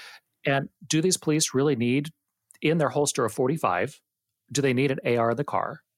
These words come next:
Where when that police drives up, people will view that as extremely threatening." And this is where the perspectives of, I think, generally white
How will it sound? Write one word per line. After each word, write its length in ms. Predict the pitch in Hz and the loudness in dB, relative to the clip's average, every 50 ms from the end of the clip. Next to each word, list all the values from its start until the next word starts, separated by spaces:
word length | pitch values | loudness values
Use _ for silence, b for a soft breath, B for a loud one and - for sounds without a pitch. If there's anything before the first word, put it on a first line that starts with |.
| _ _ _ _ | _ _ _ _
Where 380 | - 135 135 127 127 123 120 - - - _ _ _ - | -2 0 2 2 2 2 0 -2 -6 -12 _ _ _ -8
when 240 | 156 123 139 139 | -4 -2 0 0
that 180 | 139 147 147 - | 0 0 -2 -2
police 280 | - - 160 160 - - | -2 -2 0 0 0 0
drives 320 | - 131 127 123 110 117 | 0 2 2 2 0 0
up, 320 | 165 226 196 131 113 - - - _ B B B B B B B B B B B B B B _ _ | 0 2 0 0 -2 -6 -12 -20 _ B B B B B B B B B B B B B B _ _
people 340 | - 190 208 202 285 277 226 | -2 -2 0 0 0 0 2
will 160 | 196 160 127 | 2 2 0
view 300 | 113 110 123 151 233 285 | 0 -2 0 0 2 2
that 200 | - 160 113 110 | 2 2 2 2
as 140 | 107 101 - | 0 0 -2
extremely 1160 | 123 - - - - - - - - - 202 190 196 208 214 240 247 240 226 190 156 143 143 | -2 -4 -4 -4 -4 -4 -4 -6 -8 -8 -8 -6 -4 -2 0 2 4 4 4 4 4 2 0
threatening." 520 | 156 - - 196 208 180 104 92 - - - - - - _ _ _ - - _ - | 0 0 -2 -2 -2 -2 -6 -10 -10 -12 -20 -20 -20 -20 _ _ _ -20 -20 _ -2
And 200 | 165 160 165 156 | 0 0 2 2
this 160 | 185 185 - | 2 2 2
is 120 | 208 180 170 | 0 0 0
where 120 | 175 156 | 0 0
the 80 | 135 135 | 0 0
perspectives 840 | - 135 - - - 226 233 - - 123 117 104 107 - - - - | -2 -2 -2 -2 -2 -2 -2 -2 -4 -4 -4 -2 0 0 0 0 0
of, 200 | - 139 131 117 | 0 0 0 0
I 100 | - 127 | -2 -2
think, 320 | 113 - 131 120 110 - - _ _ _ _ - _ _ _ _ _ - 202 165 | -2 -2 -4 -4 -4 -8 -14 _ _ _ _ -20 _ _ _ _ _ -14 -10 -6
generally 380 | - 139 123 117 117 117 117 | -2 -2 0 0 0 0 0
white 360 | 107 101 101 101 110 127 - | 0 0 0 0 0 -2 -4